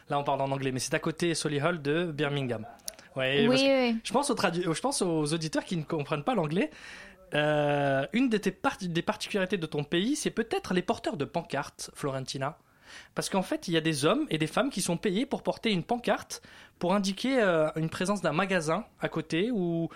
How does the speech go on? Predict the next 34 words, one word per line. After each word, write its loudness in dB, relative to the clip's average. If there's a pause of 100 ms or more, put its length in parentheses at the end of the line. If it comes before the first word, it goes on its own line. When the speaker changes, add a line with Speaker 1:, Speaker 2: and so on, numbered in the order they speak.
(160)
Speaker 1:
ou -2
d'un 4
restaurant. 0 (920)
Speaker 2:
Quoi ? 0 (320)
Speaker 1:
Des 2
Speaker 2:
Euh. 4
Speaker 1:
gens 4
qui -8
tiennent -2
une -2
pancarte -2
comme -6
ça, -6
tu -12
sais, -4
avec -2
écrit -8
dessus, -6
euh, -2
je -10
sais -8
pas -2
moi, -4 (320)
euh, 2
McDonald's 2
à 2
dix, -2
euh, 0
dix -8
kilomètres -4
ou -4
à -2
deux -8
kilomètres. -6